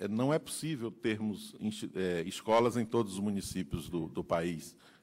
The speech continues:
Então, a gente adota muito estratégias flexíveis, como unidades móveis. Aqui tem uma foto de um barco, Samaúma, que é lá do Amazonas, é do senai do Amazonas. Então, é um barco escola.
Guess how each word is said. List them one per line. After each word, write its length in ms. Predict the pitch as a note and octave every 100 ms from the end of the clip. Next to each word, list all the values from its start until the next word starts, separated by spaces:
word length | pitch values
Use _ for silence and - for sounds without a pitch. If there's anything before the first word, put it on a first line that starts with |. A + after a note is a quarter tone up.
| _
Então, 160 | - A2
a 60 |
gente 340 | G#2+ A#2 - A#2
adota 480 | G#2 G2 A#2 B2 A2+
muito 440 | G#2 A#2+ A2 A#2+
estratégias 680 | A#2 A2 A2+ G2+ A#2 A2 G#2+
flexíveis, 720 | - G#2+ - - G#2 F#2+ E2+
como 240 | - G2+ G#2
unidades 460 | G#2 F#2 G2+ F2
móveis. 500 | F2+ F#2 G2+ E2+ E2+
Aqui 220 | F#2 E2 G#2+
tem 160 | G#2+
uma 160 | G#2 F2+
foto 420 | - G#2+ G#2+ - - - - - _
de 100 | -
um 120 | G#2 F2+
barco, 440 | G#2+ A2+ - -
Samaúma, 880 | - - G#2+ G2+ F2 A#2 A#2+ F#2+ - - - - _
que 100 | A2
é 60 |
lá 140 | G#2 B2
do 100 | C3+
Amazonas, 540 | C#3+ C3 G2+ A2 F#2+
é 60 | G2
do 80 |
senai 280 | - G#2 G#2+
do 80 | A#2+
Amazonas. 540 | B2 B2 G2 G#2 F2
Então, 160 | D2+ G#2
é 40 |
um 120 | A#2+ A2
barco 360 | B2 C#3+ -
escola. 560 | - - G#2 G#2+ F#2